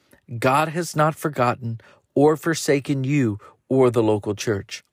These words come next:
Push through these doubt moments by leaning on God to guide you as you share through your fear of faith. And you have, and as you share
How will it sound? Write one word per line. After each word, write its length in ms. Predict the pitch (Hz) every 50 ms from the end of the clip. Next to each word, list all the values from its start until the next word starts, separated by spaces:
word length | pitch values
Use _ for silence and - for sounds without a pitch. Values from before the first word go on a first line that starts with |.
| _ _ _ _ - - _ _ _ _ _ -
Push 300 | - 208 226 214 - -
through 540 | - 156 151 170 175 165 139 120 117 110 -
these 400 | - 117 135 143 151 156 139 -
doubt 360 | - - 147 151 147 143 135 -
moments 640 | - 127 127 131 139 139 123 104 98 - - - - - - - - _ _
by 120 | 127 131
leaning 480 | 131 127 139 147 156 170 180 190 190 175
on 220 | - - 147 135
God 460 | 123 117 139 135 143 143 139 131 110
to 80 | - 120
guide 440 | 110 104 123 135 147 139 131 117 -
you 160 | 104 98 104 - - - _ - -
as 220 | - 139 131 117
you 100 | 135 135
share 640 | 120 - - - - - 170 165 160 131 107 101 - - - - - _ _ _
through 220 | - 139 151 156
your 240 | 156 147 127 139 135
fear 500 | 123 - - - 196 202 190 175 180 - -
of 120 | - 131 113
faith. 540 | - - - 180 190 160 110 92 - - - _ _ _ _ _ _ _ _ _ _ _ _ _ _ _ _ _ _ _ _ _ _ _ _ _ _ _ _ _ _ - - - _ _ _ _ _ _
And 240 | - 139 143 143 143
you 140 | 135 139 139
have, 400 | 123 131 175 170 165 160 - - - _ _ _ - - _ _ _ _ _ _ _ _ _ _ _ _ _
and 140 | - 143 135
as 320 | 147 151 165 170 175 - -
you 120 | 143 131
share 380 | 120 - - 143 127 127 123